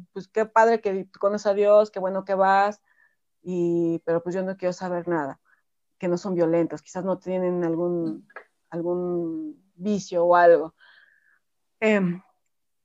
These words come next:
el otro testimonio es de mi amiga, ella, ella me lo compartió, y, y es una mujer valiente, y sigue ella orando por ese hombre que, que, que se fue, la abandonó por,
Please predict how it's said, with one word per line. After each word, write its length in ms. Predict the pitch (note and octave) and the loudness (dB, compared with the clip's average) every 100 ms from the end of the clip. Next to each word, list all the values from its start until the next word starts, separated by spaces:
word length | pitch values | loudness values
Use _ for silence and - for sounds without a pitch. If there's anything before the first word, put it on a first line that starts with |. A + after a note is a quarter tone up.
| _ _ | _ _
el 180 | G3+ G#3 | 4 6
otro 200 | A3+ B3+ | 8 8
testimonio 540 | B3 A3+ A3+ A3+ A3+ | 6 2 2 4 4
es 160 | A3 G#3 | 2 4
de 120 | G#3+ | 2
mi 140 | A3 G3+ | 2 0
amiga, 520 | G3 A#3 A3 F#3 F#3 | 2 2 2 2 2
ella, 560 | G3 G3+ F#3+ F#3 E3+ _ _ | 0 2 0 0 -6 _ _
ella 300 | - F3+ G3 | -20 -14 -10
me 140 | G3+ | -4
lo 100 | F#3 | -4
compartió, 680 | F3 E3 E3+ - G3+ G3 - _ _ _ _ _ _ _ _ | -4 -6 -6 -2 0 0 -4 _ _ _ _ _ _ _ _
y, 600 | F3+ F3+ G3 F4 - _ _ | -14 -12 -12 -14 -16 _ _
y 80 | F#3 | -16
es 100 | F#3 | -6
una 80 | G3 | -4
mujer 220 | F3+ F#3+ | -2 2
valiente, 640 | F3+ F3 F#3+ F#3+ - - _ _ - | 2 2 0 -2 -6 -18 _ _ -20
y 280 | D#3+ - _ | -20 -20 _
sigue 400 | - F3+ F3 F3 | -10 -4 0 0
ella 200 | E3+ F3 | 0 0
orando 460 | E3+ F3 F#3 G3 F#3+ | 0 -2 -2 -4 -4
por 140 | F3 | -6
ese 220 | F3+ F#3 | -6 -8
hombre 260 | F3+ F3+ F3 | -6 -6 -6
que, 280 | E3+ D#3 D#3+ _ _ _ _ _ | -10 -14 -14 _ _ _ _ _
que, 400 | - D#3+ D#3 - _ | -16 -14 -14 -16 _
que 100 | G#3+ | -16
se 120 | A#3 | -6
fue, 180 | A#3+ E4 _ | -4 -4 _
la 100 | F3+ | -4
abandonó 480 | F3 F3 F3 F#3+ G3 | -2 -4 -4 -6 -4
por, 260 | G#3 G3 | -4 -4